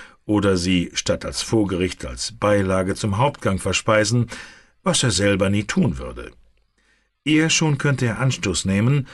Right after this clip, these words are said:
wenn wir uns von der Rechtschreibreform ins Bockshorn jagen lassen und die Spaghetti ohne H schreiben.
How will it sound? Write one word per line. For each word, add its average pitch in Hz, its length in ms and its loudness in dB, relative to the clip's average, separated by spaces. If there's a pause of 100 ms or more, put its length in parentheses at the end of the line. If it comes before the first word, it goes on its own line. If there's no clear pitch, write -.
(180)
wenn 123 300 2
wir 127 80 0
uns 120 160 0
von 117 160 0
der 107 200 2
Rechtschreibreform 104 880 -2
ins 104 180 -2
Bockshorn 98 520 0
jagen 95 320 2
lassen 135 460 2 (380)
und 107 240 0
die 101 160 2
Spaghetti 98 720 0
ohne 110 360 0
H 131 180 2
schreiben. 64 560 -8